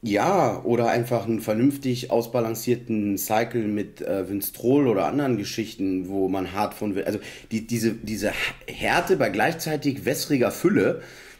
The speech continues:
die ist ja eigentlich kontraproduktiv für den Blutdruck. Damit zerschießt man sich auf Dauer dann natürlich auch die Nieren, wenn man gleichzeitig noch fett ist, was ich jetzt einfach mal unterstelle bei sechsundzwanzig Kilo Gewichtszunahme in,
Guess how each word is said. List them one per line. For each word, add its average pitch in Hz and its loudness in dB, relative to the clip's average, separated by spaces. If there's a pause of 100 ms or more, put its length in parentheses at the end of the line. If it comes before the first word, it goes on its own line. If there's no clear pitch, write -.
(160)
die 110 0
ist 127 0
ja 135 2
eigentlich 170 2
kontraproduktiv 131 0
für - -2
den 101 0
Blutdruck. 175 2
Damit 110 2
zerschießt 127 -2
man 127 2
sich 117 0
auf 113 0
Dauer 120 4
dann 113 2
natürlich 113 0
auch - 0
die 98 -4
Nieren, 139 4
wenn 143 6
man 135 4
gleichzeitig 135 2
noch 135 2
fett 143 0
ist, 151 -2
was 117 4
ich 113 -6
jetzt - -2
einfach 113 0
mal 113 2
unterstelle 110 2
bei 131 4
sechsundzwanzig 127 -2
Kilo 139 0
Gewichtszunahme 135 0
in, 131 2